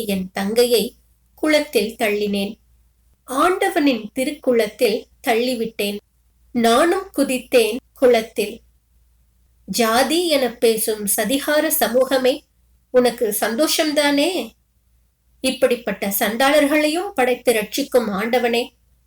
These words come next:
உனக்கும் மகிழ்ச்சிதானே எங்கள் இருவரின் முடிவுகள்?" இதை கேட்டதற்கு நன்றி.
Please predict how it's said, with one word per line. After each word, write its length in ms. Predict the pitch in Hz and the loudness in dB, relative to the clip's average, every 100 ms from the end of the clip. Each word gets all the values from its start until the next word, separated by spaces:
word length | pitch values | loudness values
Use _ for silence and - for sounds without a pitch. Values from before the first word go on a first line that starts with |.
| _ | _
உனக்கும் 760 | 208 220 277 - 370 339 247 - _ _ - | -4 -2 -2 0 0 0 -2 -10 _ _ -6
மகிழ்ச்சிதானே 1120 | 226 247 349 381 - 370 269 233 214 226 240 - _ | -2 0 0 -2 -2 -2 2 0 0 -2 -2 -8 _
எங்கள் 540 | 247 240 233 220 202 - | 0 0 2 -2 -4 -6
இருவரின் 640 | 240 302 330 294 262 202 | -2 0 0 0 0 -2
முடிவுகள்?" 720 | 196 214 277 277 - 226 226 - _ _ _ _ _ _ _ _ _ _ _ _ _ _ | -2 -2 0 0 0 -2 -4 -8 _ _ _ _ _ _ _ _ _ _ _ _ _ _
இதை 460 | 339 349 330 339 339 _ | 0 0 0 -2 -6 _
கேட்டதற்கு 960 | - 339 453 381 214 220 202 - 208 - _ | -4 -2 0 0 0 -2 -4 -2 -2 -2 _
நன்றி. 580 | 254 220 208 196 202 202 | -4 -2 -2 -6 -8 -10